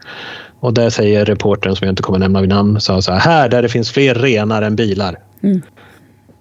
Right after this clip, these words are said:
Speaker 1: Ja.
Speaker 2: Ja. Ja, precis.
Speaker 1: Ja, och
Speaker 2: Ja.
Speaker 1: sådär. Och då, det ska man göra för att liksom få in sitt inslag i riksnyheterna.
Speaker 2: Mm.
Speaker 1: Säger du inte det så kommer du inte med.
Speaker 2: Nej.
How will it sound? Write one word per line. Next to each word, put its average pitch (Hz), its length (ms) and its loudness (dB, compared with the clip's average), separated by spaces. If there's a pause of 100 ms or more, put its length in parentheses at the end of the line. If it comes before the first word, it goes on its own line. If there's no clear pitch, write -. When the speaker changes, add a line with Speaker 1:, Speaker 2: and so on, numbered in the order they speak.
Speaker 1:
Ja. 101 200 -6 (140)
Speaker 2:
Ja. - 160 -6 (340)
Ja, 233 260 0
precis. 220 240 -4
Speaker 1:
Ja, - 60 -6
och - 140 -10
Speaker 2:
Ja. 214 80 0
Speaker 1:
sådär. 95 440 -4
Och 127 140 -2
då, 147 180 4
det 135 160 0
ska - 160 -4
man 160 160 2
göra 147 220 2
för 139 120 -2
att 135 140 -2
liksom 131 240 -2
få 147 140 0
in 165 160 2
sitt 117 160 -2
inslag 101 360 -2
i 101 60 0
riksnyheterna. 98 720 -4
Speaker 2:
Mm. 247 360 2
Speaker 1:
Säger 135 220 4
du 165 60 4
inte - 160 -2
det 101 140 -2
så 117 100 -2
kommer 131 180 2
du 147 40 4
inte 143 120 2
med. 170 160 0 (320)
Speaker 2:
Nej. 185 200 -2